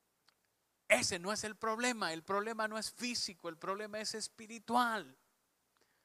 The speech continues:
Hay dos voces. ¿Cuál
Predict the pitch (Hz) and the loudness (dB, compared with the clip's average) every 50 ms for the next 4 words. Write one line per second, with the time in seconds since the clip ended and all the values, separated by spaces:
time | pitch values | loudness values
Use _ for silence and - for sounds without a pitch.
0 | _ _ _ _ _ _ _ _ _ _ _ _ _ _ _ _ _ _ _ - | _ _ _ _ _ _ _ _ _ _ _ _ _ _ _ _ _ _ _ -14
1 | 117 120 131 151 139 143 196 214 208 - - 233 202 - - - - - - - | -12 -10 -10 -6 0 2 4 6 6 6 6 4 2 0 -2 -2 -2 0 -2 -2
2 | - - - - - _ _ _ _ _ _ _ _ _ _ _ _ _ _ _ | -4 -10 -16 -20 -20 _ _ _ _ _ _ _ _ _ _ _ _ _ _ _
3 | _ _ - 135 139 160 175 175 156 131 120 120 123 | _ _ -8 -4 0 2 2 2 2 0 -2 -4 -8